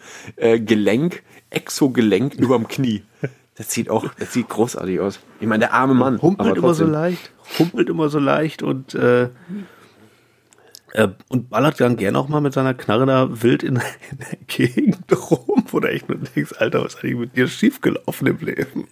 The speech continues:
Speaker 1: Äh, da weißt du auch nicht, da weißt du echt nicht, was schiefgelaufen ist. Aber
Speaker 2: Knarre.
Speaker 1: das, da muss man halt noch mal gucken, ob das nicht, ob das nicht einfach so amerikanisch ist.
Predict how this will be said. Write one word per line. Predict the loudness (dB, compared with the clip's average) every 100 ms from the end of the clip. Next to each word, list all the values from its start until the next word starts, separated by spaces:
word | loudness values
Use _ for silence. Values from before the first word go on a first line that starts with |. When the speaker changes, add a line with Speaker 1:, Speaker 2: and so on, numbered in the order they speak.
| -10 -8
Speaker 1:
Äh, | -8 -8 -12 -6
da | -2
weißt | 0 0 0
du |
auch | -2
nicht, | 0
da | 0
weißt | 0 -2
du | -2
echt | -2 0
nicht, | 0
was | 0 0
schiefgelaufen | -2 0 0 0
ist. | 2
Aber | 4
Speaker 2:
Knarre. | 4
Speaker 1:
das, | 2 -2 -10 -20 -4
da | 2
muss | 2 2
man | -2
halt | -2 0
noch |
mal | 0 0
gucken, | 0 0
ob | 0
das | 0
nicht, | 0 0 -2
ob | -2
das | 0
nicht | 2
einfach | 2 0
so | 0
amerikanisch | 2 0 0 0 0
ist. | -4 -10